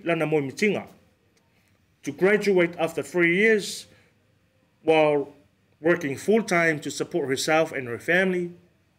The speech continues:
as well as taking a leadership role in her church. Massive. That's busy. That's a very busy life. O le autula nau tātou whaatalitanoanga ni fiafi.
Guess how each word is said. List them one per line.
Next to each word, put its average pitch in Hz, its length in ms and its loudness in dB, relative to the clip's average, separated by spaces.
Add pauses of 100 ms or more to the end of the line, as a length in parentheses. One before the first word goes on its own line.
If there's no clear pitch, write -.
(460)
as 139 200 -2
well 160 280 2
as 151 320 0 (120)
taking 147 600 -6 (360)
a 143 520 0
leadership 160 500 -2
role 143 480 0 (680)
in 147 220 -4
her 127 140 -6
church. - 520 -8 (460)
Massive. 143 460 -4 (680)
That's 175 220 0
busy. 147 400 -2 (440)
That's 165 160 0
a 156 40 0
very 165 200 2
busy 143 300 -4
life. 117 360 -4 (720)
O 143 100 -2
le 135 440 2 (300)
autula 208 420 4
nau 208 160 4
tātou 170 320 0
whaatalitanoanga 139 880 -2
ni 113 120 -8
fiafi. - 340 -2